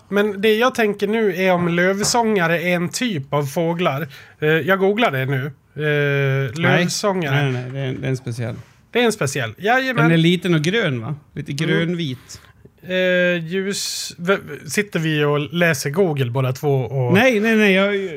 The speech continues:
Speaker 2: det är den enda fågeln jag kommer ihåg från, eh,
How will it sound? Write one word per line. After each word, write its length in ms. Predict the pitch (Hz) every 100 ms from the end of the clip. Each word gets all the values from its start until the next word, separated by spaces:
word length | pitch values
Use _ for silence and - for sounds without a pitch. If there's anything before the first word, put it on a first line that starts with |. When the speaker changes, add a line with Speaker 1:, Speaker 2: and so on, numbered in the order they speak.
| 131 - 131 -
Speaker 2:
det 160 | 185 208
är 100 | 202
den 140 | 196
enda 260 | 190 202 190
fågeln 360 | 196 190 170
jag 100 | 156
kommer 220 | 147 160 156
ihåg 380 | 156 185 143
från, 380 | 123 139 135 131
eh, 200 | 127 123